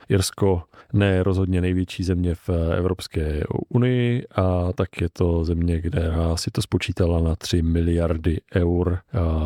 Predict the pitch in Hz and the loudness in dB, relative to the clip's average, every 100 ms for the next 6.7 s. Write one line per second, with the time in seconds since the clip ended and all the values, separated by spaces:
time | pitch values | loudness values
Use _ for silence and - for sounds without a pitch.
0 | 80 90 85 85 85 85 78 82 78 73 | 0 2 2 2 0 0 0 0 0 -4
1 | - - - - 110 95 90 - - - | -6 -10 -10 -4 -2 -2 -4 -12 -10 -6
2 | - 90 87 - - - - 85 87 85 | -2 2 2 0 -2 -2 0 0 0 0
3 | 85 - 80 - - - - 104 95 92 | 0 0 -2 -4 -18 -14 -2 2 2 2
4 | - - - 110 104 90 104 98 107 101 | 0 -8 -2 2 2 2 2 2 0 0
5 | 92 90 92 90 92 95 90 - 90 87 | 0 -2 -2 -2 -2 -4 -4 -2 0 0
6 | 92 90 85 - 90 85 | 0 0 0 -2 -2 -2